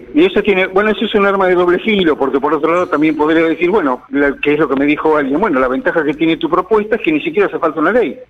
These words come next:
Lo puede agarrar una municipalidad y decidir, "Che, ahora usamos todo software libre", y se acabó, no tiene que justificar nada.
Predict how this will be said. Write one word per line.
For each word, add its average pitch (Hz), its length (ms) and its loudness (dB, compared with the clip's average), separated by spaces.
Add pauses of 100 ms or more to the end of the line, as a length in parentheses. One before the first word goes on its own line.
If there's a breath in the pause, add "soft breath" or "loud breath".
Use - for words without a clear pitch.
(320)
Lo 151 100 0
puede 185 200 2
agarrar 185 160 0
una 170 140 0
municipalidad 165 640 0
y 240 80 0
decidir, 151 480 -2
"Che, 202 180 0
ahora 247 340 0
usamos 151 340 -2
todo - 140 2
software 185 300 -2
libre", 226 260 0
y 131 180 -4
se - 60 -2
acabó, 190 380 0
no 131 140 0
tiene 143 200 -2
que 139 40 0
justificar 135 520 -2
nada. 151 440 -2